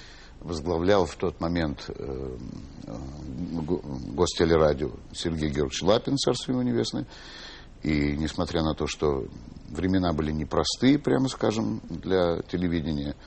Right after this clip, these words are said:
м, и особенно для этого жанра, как-то меня телевидение, э, взяло под защиту. Но, но я долго не появлялся на экране,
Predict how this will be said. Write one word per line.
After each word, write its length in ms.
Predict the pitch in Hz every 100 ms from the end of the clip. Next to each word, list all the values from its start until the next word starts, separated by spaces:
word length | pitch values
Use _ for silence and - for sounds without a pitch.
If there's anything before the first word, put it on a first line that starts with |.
| - - - - - - -
м, 380 | 67 64 64 67 71 67 -
и 440 | 73 67 64 76
особенно 500 | 69 76 - 87 82
для 160 | 65 73
этого 260 | 69 65 69
жанра, 400 | 85 120 139 139 - - - - -
как-то 260 | 98 -
меня 280 | 95 95 90
телевидение, 560 | 80 90 87 78 82 71 -
э, 1200 | 50 71 - - - - - - - - - 71
взяло 280 | 76 101 78
под 200 | 90 78
защиту. 600 | 92 - - 143 - -
Но, 340 | 73 101 95 - - - - - - - - - - - - - - - - -
но 260 | - 76 69 -
я 420 | 71 87 90 82 - - -
долго 420 | 69 90 76 73
не 140 | 73
появлялся 560 | 71 73 67 69 60 -
на 120 | 69
экране, 440 | 67 87 113 143